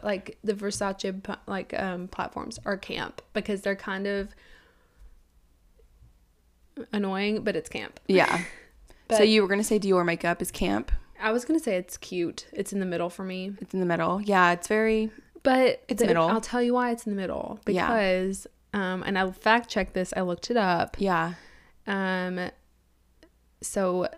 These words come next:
Speaker 1: they don't test on animals in the U S, but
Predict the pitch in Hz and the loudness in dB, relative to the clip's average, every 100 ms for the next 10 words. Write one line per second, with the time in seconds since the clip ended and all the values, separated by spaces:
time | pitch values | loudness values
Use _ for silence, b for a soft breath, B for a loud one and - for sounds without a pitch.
0 | - _ 240 208 208 185 - 262 262 _ | -20 _ -6 -2 0 -2 -10 -20 -20 _
1 | _ - 196 - 196 185 185 180 185 185 | _ -4 -4 -2 -4 -4 -6 -6 -6 -4
2 | 175 165 190 - 185 165 | -4 -2 -4 -4 -4 -4